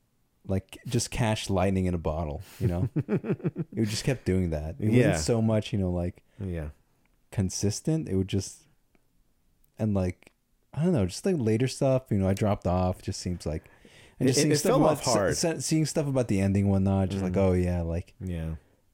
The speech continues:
Speaker 1: maybe just, like, writing this off the seat of your pants and whatnot wasn't a good idea.
Speaker 2: It's, it's amazing it lasted as long as it did.
Speaker 1: Yeah.
Speaker 2: It, it, it really was, like, catching
Speaker 1: Mm.
Speaker 2: lightning in a bottle,
Speaker 1: Mm.
Speaker 2: like, year after year.
Speaker 1: Mm.
Speaker 2: There was a hiatus, and I think after that,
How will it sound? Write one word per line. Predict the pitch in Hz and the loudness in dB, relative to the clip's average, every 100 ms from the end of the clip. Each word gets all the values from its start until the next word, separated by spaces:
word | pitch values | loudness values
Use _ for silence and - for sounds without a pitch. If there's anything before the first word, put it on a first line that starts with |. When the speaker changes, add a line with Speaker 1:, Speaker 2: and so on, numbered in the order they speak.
| _ _ - | _ _ -2
Speaker 1:
maybe | 120 135 139 139 127 | 0 0 2 2 2
just, | 107 113 - | 0 -2 0
like, | 98 - - | -2 -2 -8
writing | 98 95 101 104 | 0 2 4 4
this | 98 - | 2 2
off | 95 - | 0 0
the | 90 | -6
seat | - 95 | -2 0
of | 92 | 2
your | 90 | 0
pants | - 87 90 90 | 0 -2 -2 -2
and | |
whatnot | 90 90 87 90 | -2 -2 -2 -2
wasn't | 76 92 87 87 | -2 -2 -2 -4
a | |
good | 82 87 | -2 0
idea. | 85 82 85 85 85 - - | 0 0 0 -2 -4 -12 -4
Speaker 2:
It's, | 107 101 | -4 -2
it's | 113 | -2
amazing | 123 131 127 110 | 2 2 2 0
it | 90 | 0
lasted | 98 95 98 | 0 0 -2
as | 90 | -4
long | 85 82 | -2 -4
as | 76 | -4
it | 76 | -6
did. | 76 76 | -6 -4
Speaker 1:
Yeah. | 80 - - _ 87 | -6 -8 -14 _ -10
Speaker 2:
It, | 80 90 | -8 -4
it, | 87 - | -6 -4
it | 104 | -2
really | 110 117 101 | 2 2 2
was, | 92 87 80 | 2 2 0
like, | 80 | -6
catching | - 90 82 80 78 78 | -4 -8 -4 -4 -4 -6
Speaker 1:
Mm. | |
Speaker 2:
lightning | 87 85 80 | -4 -4 -4
in | 78 | -6
a | |
bottle, | 76 78 104 101 101 - | -6 -4 -4 -4 -8 -10
Speaker 1:
Mm. | |
Speaker 2:
like, | 87 76 _ _ - | -10 -10 _ _ -6
year | 98 90 | -2 0
after | 82 - | 0 -2
year. | 80 82 82 80 - | -4 -2 -2 -4 -6
Speaker 1:
Mm. | 104 95 - | -4 -6 -6
Speaker 2:
There | 101 | -2
was | 104 | 0
a | 98 | 0
hiatus, | 107 98 95 90 80 | 0 2 2 2 -2
and | 87 | -4
I | 82 | -6
think | 87 82 | -6 -6
after | 80 82 | -8 -6
that, | 80 80 76 | -6 -6 -8